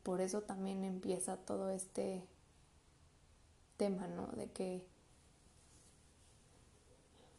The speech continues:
pues, sientes que profesionalmente no te valoran. O también llegas a dudar mucho de tus capacidades, que claro, eso también me, me pasó cuando me regresé allá por seis meses.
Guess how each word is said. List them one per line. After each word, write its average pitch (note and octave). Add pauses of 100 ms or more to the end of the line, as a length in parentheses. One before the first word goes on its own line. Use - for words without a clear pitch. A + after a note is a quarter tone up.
(180)
pues, G#3
sientes A3+
que G3
profesionalmente F#3+
no F#3
te F3+
valoran. F3+ (960)
O F#3
también F#3+
llegas F#3
a F3+
dudar F3+
mucho F3+
de F3
tus -
capacidades, F3+
que -
claro, F#3+
eso F#3+
también F#3
me, G#3 (380)
me F3+
pasó F#3
cuando F#3 (600)
me G3
regresé F3+
allá F3
por F#3
seis -
meses. F3+